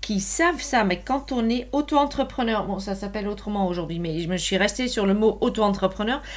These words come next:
la formation, on peut la faire financer par l'État, par quelque chose qui s'appelle le fifpl, qui nous paye neuf cents euros par an de formation à partir du moment qu'on a monté notre entreprise.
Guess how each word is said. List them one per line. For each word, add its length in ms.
la 100
formation, 880
on 100
peut 220
la 140
faire 240
financer 800
par 180
l'État, 600
par 220
quelque 220
chose 160
qui 140
s'appelle 320
le 40
fifpl, 760
qui 180
nous 120
paye 400
neuf 220
cents 240
euros 180
par 320
an 260
de 100
formation 680
à 80
partir 340
du 80
moment 180
qu'on 240
a 80
monté 380
notre 260
entreprise. 560